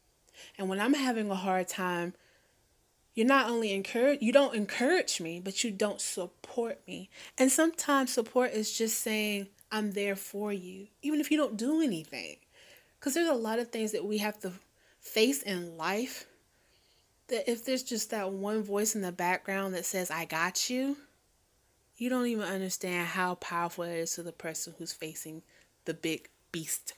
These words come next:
quote unquote, at the time. So that's number three. Number four, having mercy for one another. I don't really know what <laughs> else to say in that,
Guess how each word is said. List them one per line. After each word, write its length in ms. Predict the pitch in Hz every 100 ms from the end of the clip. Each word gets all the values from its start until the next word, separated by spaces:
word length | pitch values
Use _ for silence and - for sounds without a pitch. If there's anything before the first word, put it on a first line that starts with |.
| -
quote 240 | 165 151
unquote, 400 | 139 - 143 123
at 160 | - -
the 100 | 147
time. 400 | - - 127 - - _ _ _ _ _ _ _ -
So 140 | - 185
that's 200 | 180 -
number 300 | 175 165 160
three. 360 | - 160 165 - - - - - - - - _ -
Number 300 | 254 285 294
four, 560 | 285 240 208 175 165 - - -
having 340 | - 254 294 240
mercy 420 | 180 185 190 165
for 160 | 151 156
one 200 | 147 143
another. 480 | 139 - - 123 - - - _ - _ _ _ _ _ _ _ - - _ _ _ _ _ _ _ -
I 100 | 202
don't 180 | 247 269
really 180 | 254 240
know 220 | 214 208
what 160 | 196
<laughs> 140 | 202 277
else 200 | 240 226
to 180 | - 185
say 420 | - 190 196 208
in 260 | 196 214
that, 400 | 220 220 220 214